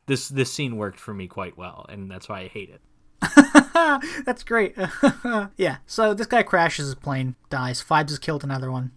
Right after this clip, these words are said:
Speaker 2: Now, my favorite scene in this movie is coming up directly after this, where Trout has said, "You know, enough is enough. We're gonna place police escorts on every single one of these remaining doctors,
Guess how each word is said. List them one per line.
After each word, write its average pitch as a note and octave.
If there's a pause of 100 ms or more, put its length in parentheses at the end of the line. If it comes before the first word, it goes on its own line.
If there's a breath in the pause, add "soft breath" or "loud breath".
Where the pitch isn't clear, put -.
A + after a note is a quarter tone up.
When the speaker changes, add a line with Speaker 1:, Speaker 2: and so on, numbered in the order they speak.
(140)
Speaker 2:
Now, E3
my D#3
favorite D#3+
scene C3+
in B2
this B2
movie C3
is D#3
coming D#3
up C3+
directly A3
after C#3+
this, B2+
where C#3
Trout F3
has D#3+
said, D3+
"You D#3+
know, D#3+
enough E3+
is F3+
enough. D#3
We're D3+
gonna D#3+
place D#3
police E3+
escorts D#3+
on C3+
every F3
single D#3+
one E3
of D#3
these D3+
remaining D3+
doctors, C#3+